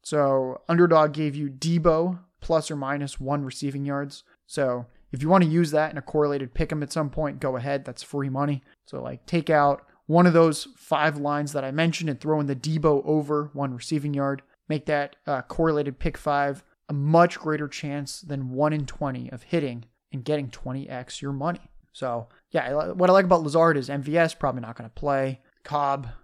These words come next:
he's returning from injury. San Fran, good run D. So, like, pretty hard not to see, uh, the key to success for the Packers being passing the ball. So there you go. That's a nice little correlated pick 'em.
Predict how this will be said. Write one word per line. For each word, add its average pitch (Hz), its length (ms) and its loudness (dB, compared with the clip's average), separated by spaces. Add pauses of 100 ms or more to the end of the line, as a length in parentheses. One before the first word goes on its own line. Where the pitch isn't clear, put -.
(200)
he's - 360 -14
returning 156 500 -2
from 143 220 -8
injury. 139 540 -6 (240)
San 190 260 0
Fran, 135 280 -6
good 123 220 -10
run 123 300 -10
D. 123 220 -10
So, 127 160 -14
like, 117 260 -14 (920)
pretty 208 180 6
hard 170 240 6
not 156 220 0
to 143 80 -10
see, 135 460 -12
uh, 131 340 -8 (280)
the 156 140 -6 (160)
key - 160 0
to 180 80 4
success 156 420 -4
for 135 80 -14
the 123 80 -14
Packers 131 380 -6
being 120 220 -10
passing 127 340 -8
the 117 60 -14
ball. 135 200 -2
So - 220 -12 (260)
there 147 140 0
you 135 60 -2
go. 151 100 2
That's 151 200 -2
a - 20 -2
nice 147 180 -4
little 139 140 -6
correlated 139 580 -2
pick 151 180 -4
'em. 143 140 -8